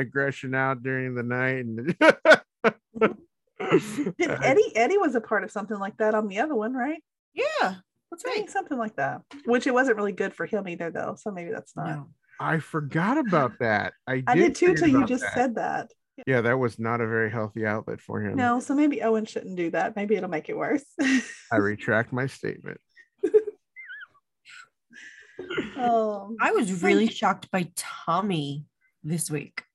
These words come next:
Speaker 1: Yeah,
Speaker 2: Yeah.
Speaker 1: the twins.
Speaker 2: Yeah. I, I mean, so the, I don't know. When Uncle Julius showed up at the twins' birthday, I mean, that was just a storyline I wasn't expecting that, you know, here, I
Speaker 1: That's
Speaker 2: mean,
Speaker 1: weird.
Speaker 2: she's got something, like, really against him. Like,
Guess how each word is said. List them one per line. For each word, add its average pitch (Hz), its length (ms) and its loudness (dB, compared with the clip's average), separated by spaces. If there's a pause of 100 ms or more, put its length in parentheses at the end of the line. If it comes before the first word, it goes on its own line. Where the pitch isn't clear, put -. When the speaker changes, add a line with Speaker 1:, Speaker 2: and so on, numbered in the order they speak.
(320)
Speaker 1:
Yeah, 110 400 2
Speaker 2:
Yeah. 92 140 -8
Speaker 1:
the 98 180 -10 (100)
twins. 104 400 -4 (640)
Speaker 2:
Yeah. 226 500 0 (240)
I, 339 160 2 (680)
I 262 60 0
mean, 233 360 2 (540)
so - 140 -4
the, 208 120 0 (400)
I 214 120 -10
don't 190 140 -4
know. 165 200 -6
When 220 240 4
Uncle 277 300 0
Julius 226 480 0
showed 196 220 -4
up 196 120 -8
at 180 60 -6
the 220 60 0
twins' 185 340 -6
birthday, 160 580 -2 (220)
I - 20 -12
mean, 214 80 4
that 277 120 4
was 427 120 4
just - 160 -2
a 202 40 -6
storyline 190 520 0
I 175 60 2
wasn't 180 280 -6
expecting 180 680 -4
that, 165 180 -8
you 214 120 2
know, 196 180 -4
here, 208 160 2
I - 40 2
Speaker 1:
That's 180 80 0
Speaker 2:
mean, 165 140 -8
Speaker 1:
weird. - 200 -2
Speaker 2:
she's - 60 -10
got 226 280 0
something, 180 480 -6
like, 160 260 -8
really 214 380 2
against 175 480 -2
him. 156 340 -8
Like, 160 320 -8